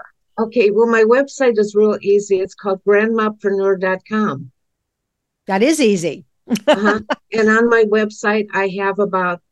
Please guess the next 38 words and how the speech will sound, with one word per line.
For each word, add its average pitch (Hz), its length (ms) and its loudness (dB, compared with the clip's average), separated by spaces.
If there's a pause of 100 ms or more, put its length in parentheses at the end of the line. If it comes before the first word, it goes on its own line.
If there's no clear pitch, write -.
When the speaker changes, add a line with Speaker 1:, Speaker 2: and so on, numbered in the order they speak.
(140)
Speaker 1:
Tip 226 200 -2
and 214 120 -2
Split, 220 380 -4
my 190 140 -4
invention, 202 720 -2
and 185 120 -6
I 185 120 -4
have 190 180 -4
about 180 480 -4
Write 180 300 -4
Your 190 60 -4
Selfie. - 580 -10 (680)
Speaker 2:
Great. 202 680 0 (400)
Great. 185 480 -6
Speaker 1:
Okay. 208 520 0 (260)
Speaker 2:
And 202 120 -2
Speaker 1:
And, 277 140 4
Speaker 2:
the 285 60 6
new 285 200 6
Speaker 1:
um, 214 80 0
Speaker 2:
book 285 200 2
is 233 160 4
on 254 180 4
there 226 180 4
too, 226 320 2
right? 220 460 0
If - 120 -8
they 220 100 0
wanna 220 180 0
Speaker 1:
actually, 220 200 2
Speaker 2:
buy 262 120 4
the 247 40 2
Speaker 1:
I 247 40 2
have 254 60 0
Speaker 2:
new 254 160 -2
Speaker 1:
to 220 40 -10
Speaker 2:
book? 285 220 4
Speaker 1:
put, - 100 -4